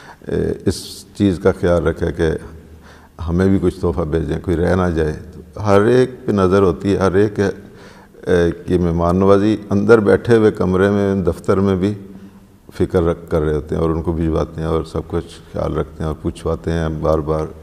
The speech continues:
इस तरह ये आम मामूल है, सारा साल भी होता है, लेकिन जलसे के अय्याम में जब हुजूर की मसरूफियात बेइंतहा बढ़ जाती हैं,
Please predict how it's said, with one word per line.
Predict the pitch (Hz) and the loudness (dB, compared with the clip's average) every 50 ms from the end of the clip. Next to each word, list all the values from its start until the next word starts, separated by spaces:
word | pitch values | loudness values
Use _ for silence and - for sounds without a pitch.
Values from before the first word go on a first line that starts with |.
| - | -18
इस | 95 - - | -18 -16 -10
तरह | 82 85 85 82 - - - - - - - - - - - 90 | -6 -6 -4 -6 -6 -10 -16 -20 -20 -20 -20 -20 -20 -8 0 2
ये | 95 | 2
आम | 92 - 92 104 107 110 | 2 4 2 2 4 4
मामूल | 104 98 95 95 98 101 101 | 4 2 2 2 2 4 4
है, | 92 92 95 95 - - - - - - - - - - | 4 2 2 -2 -6 -12 -16 -20 -20 -20 -20 -16 -8 -2
सारा | - 85 92 92 | 2 2 2 4
साल | - 104 98 98 | 4 4 2 2
भी | 95 104 | 4 2
होता | 101 92 82 - 104 | 2 2 2 2 0
है, | 101 | 2
लेकिन | 101 98 95 95 87 | 2 2 2 2 2
जलसे | 90 87 85 - - 117 107 | 2 2 0 0 2 2 4
के | 98 104 | 4 4
अय्याम | 98 85 82 87 87 87 92 | 4 4 4 2 2 2 2
में | 95 95 90 | 2 2 2
जब | 87 87 85 | 0 0 0
हुजूर | 85 80 80 87 87 | 0 0 0 0 0
की | - - | 0 -2
मसरूफियात | 90 87 82 - 87 85 - 104 95 95 92 - - | -4 -4 -4 -4 -6 -6 -2 -2 -2 -2 -2 -4 -6
बेइंतहा | - 95 87 101 101 98 92 - 92 80 101 107 120 | -6 -2 0 2 2 2 2 0 -2 0 2 2 4
बढ़ | 113 101 98 87 | 4 4 4 2
जाती | 82 80 - - 80 78 | 2 -2 -4 -6 -8 -10
हैं, | 71 67 - | -10 -10 -14